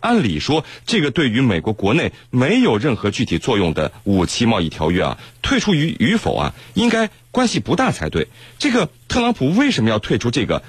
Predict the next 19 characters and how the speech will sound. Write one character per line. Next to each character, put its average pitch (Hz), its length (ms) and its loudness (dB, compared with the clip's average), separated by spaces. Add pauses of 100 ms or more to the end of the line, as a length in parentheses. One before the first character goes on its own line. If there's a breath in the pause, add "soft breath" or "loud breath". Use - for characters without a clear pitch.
(120)
没 147 300 2
有 143 180 2
在 127 220 0
美 76 180 -2
国 123 140 -2
国 90 320 0
内 262 240 2 (140)
生 127 260 0
效 104 120 0
的 76 80 -2
条 73 200 -2
约 95 140 2
呢？ - 120 -2 (320 soft breath)
说 - 160 -2
说 113 320 0
您 95 160 2
的 110 60 2
看 92 160 -2
法。 73 120 -6